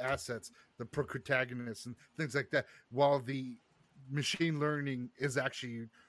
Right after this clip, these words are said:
building the environment, the little,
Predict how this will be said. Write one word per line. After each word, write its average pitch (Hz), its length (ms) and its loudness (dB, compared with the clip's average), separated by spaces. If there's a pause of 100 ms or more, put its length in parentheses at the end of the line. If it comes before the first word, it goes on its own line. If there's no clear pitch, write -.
(300)
building 139 680 4 (260)
the 135 160 2
environment, 127 760 6
the 127 100 -2
little, 135 360 0